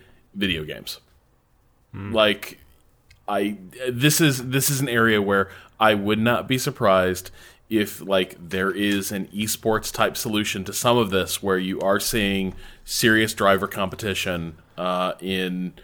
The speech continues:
Speaker 1: virtual racing series, and you see more of those people getting shots in junior series.
Speaker 2: It also reminds me a lot of what happened to soccer in, like,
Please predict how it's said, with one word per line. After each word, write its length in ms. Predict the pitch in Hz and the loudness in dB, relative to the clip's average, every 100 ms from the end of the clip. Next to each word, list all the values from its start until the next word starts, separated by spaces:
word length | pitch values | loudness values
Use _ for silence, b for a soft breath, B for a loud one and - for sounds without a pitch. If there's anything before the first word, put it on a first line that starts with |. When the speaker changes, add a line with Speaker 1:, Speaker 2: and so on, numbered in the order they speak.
| b b | b b
Speaker 1:
virtual 420 | 101 123 123 127 92 | 4 4 4 2 2
racing 400 | 90 85 90 85 | 0 -4 -8 -8
series, 640 | - 82 82 82 - - b b b b - _ | -6 -4 -6 -8 -10 -12 b b b b -20 _
and 380 | 107 104 101 98 | -2 2 2 2
you 80 | 98 | 0
see 220 | - 117 | 0 0
more 180 | 98 92 | 2 2
of 60 | 92 | 0
those 140 | 92 | -2
people 200 | - 85 | -6 -6
getting 220 | 90 90 85 | -4 -4 -6
shots 640 | - 87 85 - - - - - | -4 -2 -2 -4 -12 -14 -20 -8
in 540 | 90 90 87 85 85 - | -4 -2 -2 -4 -8 -10
junior 320 | 87 85 80 | -8 -8 -8
series. 420 | - 53 52 - - _ _ _ b b b | -10 -10 -12 -16 -20 _ _ _ b b b
Speaker 2:
It 140 | - 135 | -2 4
also 240 | 135 - | 4 6
reminds 380 | 139 123 120 110 | 4 6 4 4
me 80 | 117 | 2
a 40 | |
lot 140 | 110 107 | 2 2
of 80 | |
what 140 | 104 95 | 2 0
happened 320 | 104 - 101 | -2 -2 -4
to 100 | - | -4
soccer 640 | - - 107 98 117 113 | -4 -2 -2 -2 -4 -4
in, 360 | - 117 107 104 | -4 -6 -4 -2
like, 380 | 104 95 - | -2 -4 -8